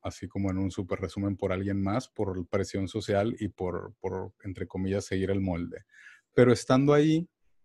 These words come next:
me di cuenta que no era lo que quería, y no era lo que quería, y creo que cuando, ah, en, en el mundo hay, hay dos tipos de, de, de cosas, ¿no? Que las que puedes tolerar y las cuales no <laughs> puedes tolerar.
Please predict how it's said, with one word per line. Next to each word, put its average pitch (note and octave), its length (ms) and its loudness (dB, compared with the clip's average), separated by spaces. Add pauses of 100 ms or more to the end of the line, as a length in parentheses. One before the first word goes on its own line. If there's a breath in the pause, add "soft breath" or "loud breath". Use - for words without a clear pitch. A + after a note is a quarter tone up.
(120)
me G#2+ 240 4
di G#2+ 120 4
cuenta B2+ 300 4
que A#2+ 140 0
no G#2 180 4
era G#2+ 100 2
lo C#3+ 140 -2
que - 120 -16
quería, A2+ 380 -4
y G#2 140 2
no G2+ 180 6
era A2+ 100 2
lo C#3+ 180 2
que C#3 40 -10
quería, C3 480 0 (100)
y G#2 420 2 (1160)
creo A#2+ 320 4
que C#3+ 160 -2
cuando, G2+ 1000 4
ah, - 180 -8 (680 soft breath)
en, A2+ 160 0
en A#2 140 2
el A2+ 100 4
mundo C3+ 320 10
hay, C3 120 8
hay A2+ 180 6
dos A2+ 200 2
tipos G#2 260 -2
de, F#2 240 2 (220)
de, F#2+ 320 -6 (140)
de G2+ 160 -8
cosas, F#2+ 440 -12
¿no? A2 240 -6
Que F2 240 -6 (280)
las G2 220 -4
que - 120 -14
puedes A#2+ 200 2
tolerar A2+ 340 2
y A#2 40 2
las F#2+ 200 -4
cuales F#2+ 240 -2
no F#2+ 160 -2
<laughs> - 0 -
puedes - 240 0
tolerar. - 360 -4